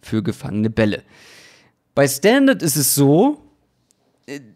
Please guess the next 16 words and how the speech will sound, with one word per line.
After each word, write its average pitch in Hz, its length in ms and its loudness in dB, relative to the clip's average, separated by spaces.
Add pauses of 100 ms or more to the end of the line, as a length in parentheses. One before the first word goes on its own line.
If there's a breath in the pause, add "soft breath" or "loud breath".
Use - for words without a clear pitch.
(300)
wo, 160 280 -10
was 156 200 -6
ich 202 200 -4
als 160 140 -4
Problem 151 580 0
sehe 120 220 -2
bei 117 120 -2
Standard 127 340 -2
ist, 175 220 -6
wenn 156 140 -2
ein 175 160 -2
Spieler 196 680 -2
jetzt 139 280 -6
zum 131 140 0
Beispiel, 147 640 -2 (600 soft breath)
ähm, 131 760 0